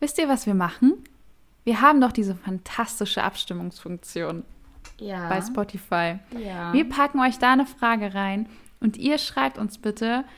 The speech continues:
Speaker 1: welchen dieser Tests ihr gerne noch mal hier besprochen hättet. Also welchen
Speaker 2: Mhm.
Speaker 1: Test Celine mit mir machen soll
Speaker 2: Ja,
Speaker 1: diesmal.
Speaker 2: das finde ich
Speaker 1: Obwohl
Speaker 2: auch
Speaker 1: der
Speaker 2: sehr
Speaker 1: Test,
Speaker 2: gut.
Speaker 1: den wir heute gemacht haben, der war ja quasi für uns beide.
Speaker 2: Das stimmt, ja.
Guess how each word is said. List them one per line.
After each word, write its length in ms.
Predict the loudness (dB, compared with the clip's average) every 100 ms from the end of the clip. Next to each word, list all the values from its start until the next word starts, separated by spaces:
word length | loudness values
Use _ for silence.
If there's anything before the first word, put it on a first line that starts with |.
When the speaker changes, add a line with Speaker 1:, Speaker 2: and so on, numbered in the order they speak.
| -16 0
Speaker 1:
welchen 280 | 0 4 2
dieser 240 | 4 0
Tests 520 | 0 0 0 -4 -16 -4
ihr 160 | 0 0
gerne 640 | 2 2 4 4 2 0 -10 _ _ -14 -2
noch 160 | 2
mal 180 | 4 4
hier 220 | 4 0
besprochen 500 | -2 -6 -4 -2 0
hättet. 420 | 0 0 -4 -8 -10 -20 -14 -4
Also 180 | -2
welchen 260 | 0 0 0
Speaker 2:
Mhm. 40 |
Speaker 1:
Test 340 | 0 0 -2 -6 -20 _
Celine 360 | -4 4 8 10
mit 160 | 8
mir 240 | 8 6 6
machen 300 | 4 0 -6
soll 140 | -4
Speaker 2:
Ja, 60 | -4
Speaker 1:
diesmal. 560 | -4 -4 -4 -4 -6 -10 -16 _
Speaker 2:
das 180 | -14 -12
finde 120 | -6 -4
ich 40 |
Speaker 1:
Obwohl 260 | 0 4 4
Speaker 2:
auch 40 |
Speaker 1:
der 200 | 4 2
Speaker 2:
sehr 80 | 2
Speaker 1:
Test, 160 | 0 0
Speaker 2:
gut. 80 | -2
Speaker 1:
den 20 |
wir 80 | 0
heute 260 | 0 0 0
gemacht 400 | 0 0 -4 -4
haben, 200 | -2 -4 -8 -8
der 100 | -4
war 160 | 2 2
ja 80 | 2
quasi 400 | 0 -2 0 -2
für 160 | -2
uns 180 | 0 0
beide. 400 | -4 -6 -4 -2
Speaker 2:
Das 100 | -4
stimmt, 440 | -6 -8 -10 -12 -18 _ -20 -12
ja. 200 | -10 -10